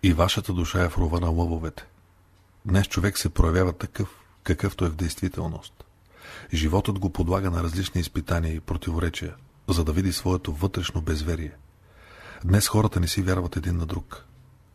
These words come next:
Говориш с някого, който ти вярва, но на другия ден той се отказва от теб. Не ти вярва вече. Кой губи от това? Който не вярва.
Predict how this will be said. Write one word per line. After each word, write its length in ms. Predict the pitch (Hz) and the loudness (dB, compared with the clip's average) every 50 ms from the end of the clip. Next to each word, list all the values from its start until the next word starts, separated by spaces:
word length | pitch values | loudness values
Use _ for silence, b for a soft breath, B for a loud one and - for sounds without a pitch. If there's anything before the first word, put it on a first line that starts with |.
| _ _ _ _ _ _ - | _ _ _ _ _ _ -10
Говориш 520 | - 87 90 85 82 104 101 92 80 - - | -6 -2 0 2 4 6 6 6 4 0 -4
с 80 | - | -2
някого, 400 | - 85 85 - - 85 85 87 - - B B B B B B B B | -2 -2 -2 -2 -4 -6 -6 -8 -10 -12 B B B B B B B B
който 280 | B 92 92 90 - 85 | B 2 2 2 2 -2
ти 140 | - - 78 | -4 -2 0
вярва, 380 | 73 82 87 87 87 87 92 - _ _ _ - - | 2 2 2 2 0 -4 -6 -8 _ _ _ -8 -2
но 100 | 92 87 | 0 2
на 100 | 85 87 | 2 2
другия 280 | 85 98 98 87 82 78 | 2 2 2 2 2 2
ден 180 | 90 90 87 | 2 0 0
той 180 | - - 90 82 | 0 -2 -2 -2
се 120 | - - | -2 -6
отказва 380 | 78 - - - 87 85 90 87 | -8 -6 -2 -2 -2 0 -2 -4
от 120 | 82 - | -4 -4
теб. 280 | - 87 - - - - - - - _ _ - - | -6 -8 -8 -8 -16 -20 -20 -20 -20 _ _ -2 0
Не 100 | 90 85 | 0 2
ти 160 | - 98 87 | 2 2 0
вярва 300 | 85 85 82 82 82 80 | 2 0 0 0 -2 -4
вече. 360 | 82 80 80 - - - - _ - - b b b b b b b b b b b b | -4 -6 -6 -8 -10 -12 -12 _ -20 -20 b b b b b b b b b b b b
Кой 140 | - 92 101 | 4 4 4
губи 240 | 107 113 104 90 87 | 6 4 4 4 2
от 120 | 80 - | 0 -2
това? 240 | - - 76 78 73 - - - _ _ _ _ _ _ - _ _ b b b b b b b b b _ _ | -6 -8 -8 -8 -10 -12 -18 -20 _ _ _ _ _ _ -20 _ _ b b b b b b b b b _ _
Който 300 | - - 80 78 - 90 | -2 0 0 2 2 2
не 100 | 87 92 | 2 4
вярва. 320 | 90 98 95 90 80 76 | 4 2 0 0 -2 -8